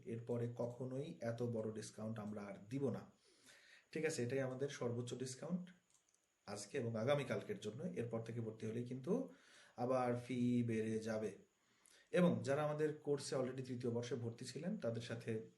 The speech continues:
আহ, মানে, তারা ইনবক্সে আমাদের সাথে যোগাযোগ করলেই হবে। তাদের জন্যে আমরা আলাদা স্পেশাল ফি রেখেছি, যদিও সেটাও এরকমই, খুব বেশি না, দু একশো টাকা কম only। ওকে, তাহলে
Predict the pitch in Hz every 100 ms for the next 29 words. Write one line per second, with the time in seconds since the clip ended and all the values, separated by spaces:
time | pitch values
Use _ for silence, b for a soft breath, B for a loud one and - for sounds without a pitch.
0 | _ - 101 98 101 107 107 110 131 180
1 | - _ _ - 110 113 - 110 110 -
2 | 117 113 123 107 101 101 95 98 92 135
3 | 180 B B B B B - 123 120 120
4 | 120 165 262 - B B B B 107 110
5 | 139 180 - 113 110 107 104 - 113 107
6 | 110 - 117 107 101 110 - 233 254 117
7 | 113 117 117 110 - - 123 110 120 120
8 | 101 90 - - 107 107 - 104 101 107
9 | - - 101 92 95 98 - - - B
10 | B B B 165 175 120 - - _ -
11 | 131 143 214